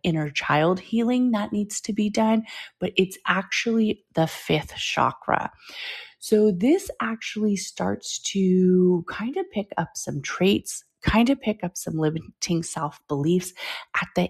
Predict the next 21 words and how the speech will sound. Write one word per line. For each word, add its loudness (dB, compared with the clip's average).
age 4
of -4
seven 0
and -6
twelve. -2
And 0
let's 0
kind 0
of, 0
like, -6
give 4
ourselves 2
a -4
second 0
to 2
think 0
back -4
at -2
that -2
age, 2
right? 2